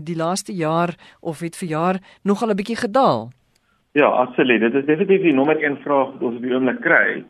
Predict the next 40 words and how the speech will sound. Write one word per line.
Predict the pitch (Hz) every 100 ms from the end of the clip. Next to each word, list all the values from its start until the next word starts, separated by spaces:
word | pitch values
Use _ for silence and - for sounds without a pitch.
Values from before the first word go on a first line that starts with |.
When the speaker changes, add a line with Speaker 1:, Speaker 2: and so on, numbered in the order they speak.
| - - - _ 135
Speaker 2:
En | 139 143 139 -
as | 131
ek | 147
net | 175 202
'n | 180
stapie | 202 180
kan | 160 147
terugneem | 190 185 - 120 117 110 113 -
en | 131 131 127 120
gou-gou | 170 190
verduidelik | 180 131 113 117 131 131 135 - - _ 110 107
wat | 113 120 -
presies | 151 - 151 -
die | 131 120
probleem | 107 107 110 107
is, | 170 123 95 - - - - _ _ _ _ _ _
dink | 139 180
ek | 175
kan | 170
ek | 147
het | 151
beste | - 135 -
opsom | 202 160 160 - 131 120 117 117 117 - _ _
deur | 123 123
om | 123 123 117 120
oor | 131
die | 120
laaste | 107 110 - 131
drie | 110 117
jaar | 104 101 104
of | 98
so | - 101
te | 92
gesels. | - - 113 101 110
Want | 107
as | 113
jy | 117 117 135 147 - - - _ -
kyk | 170 165
na | 156
ekonomiese | 139 131 120 131